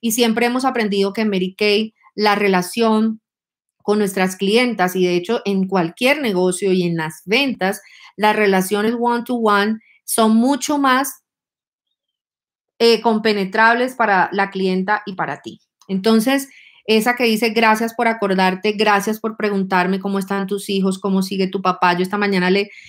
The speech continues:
le escribía a una clienta, incluso una consultora, "¿Cómo sigue tu papá? Cuéntame cómo estás tú allá", no sé qué.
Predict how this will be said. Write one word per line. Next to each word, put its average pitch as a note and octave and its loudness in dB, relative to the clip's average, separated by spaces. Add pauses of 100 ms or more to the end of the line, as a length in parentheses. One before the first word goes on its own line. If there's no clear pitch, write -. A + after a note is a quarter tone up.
(140)
le G3+ 0
escribía G3 2
a G#3 2
una G#3 -2
clienta, F#3 2
incluso F#3+ -2
una F#3+ -4
consultora, F#3 -4
"¿Cómo F#3+ -2
sigue F#3+ -2
tu F#3+ -10
papá? F3+ 0
Cuéntame F#3+ 0
cómo F#3 -2
estás F#3 -4
tú F#3 0
allá", F#3 4
no F#3 2
sé F#3+ -6
qué. F#3+ 0